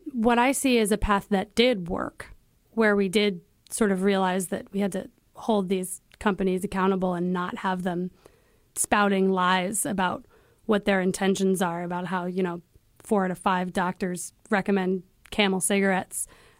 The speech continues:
in the pages of our most respected news outlets. Um, you know, it, it took us a long time to realize that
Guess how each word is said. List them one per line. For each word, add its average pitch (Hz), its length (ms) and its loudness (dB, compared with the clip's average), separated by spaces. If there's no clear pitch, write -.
in 247 120 2
the 196 120 0
pages 190 340 2
of 190 100 2
our 190 100 2
most 185 260 0
respected 190 460 -4
news 247 220 2
outlets. - 600 -6
Um, 202 520 0
you 214 80 4
know, 202 240 0
it, - 320 -4
it 233 140 -2
took 285 220 0
us 233 160 0
a 208 60 2
long 196 300 2
time 208 520 2
to 202 140 -2
realize 190 580 0
that 190 260 -2